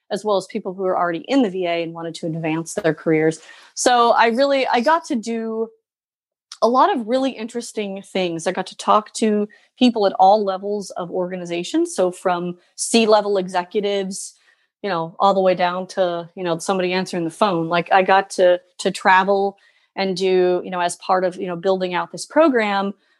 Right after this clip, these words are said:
we would do workshops to understand what the different roles were across the V A and how they all fit together and what kind of skills, knowledge, and abilities you had to have in order to, you know, we built out profiles for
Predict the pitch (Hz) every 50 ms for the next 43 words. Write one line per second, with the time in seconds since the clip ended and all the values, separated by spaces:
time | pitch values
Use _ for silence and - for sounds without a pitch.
0 | _ _ - 185 202 208 208 202 196 202 185 165 190 190 190 185 180 180 175 175
1 | 208 240 240 - - - - - - - - - 196 - 190 180 180 170 - -
2 | - 202 190 185 180 180 175 170 185 180 - 175 170 170 - 180 - - 175 175
3 | 185 214 226 196 - 202 180 175 170 165 165 165 170 - 160 - - - 175 170
4 | 165 - - 190 170 180 175 170 170 165 165 165 170 165 160 160 - - 180 175
5 | 175 180 170 170 170 165 160 165 165 165 - - - - - - 175 175 170 170
6 | 180 175 170 165 165 156 _ - 175 170 165 - - - 190 180 180 180 180 175
7 | 175 175 175 170 170 170 165 165 170 165 156 180 190 202 185 185 180 175 180 170
8 | 175 170 170 160 165 175 170 170 175 175 170 _ - - - - _ _ _ -
9 | - 214 202 196 196 185 190 180 185 - 202 185 175 175 180 180 175 175 175 175
10 | 170 165 190 180 180 - 185 - - - - - - 196 190 185 - 196 180 170
11 | - - - - - - - 196 175 170 175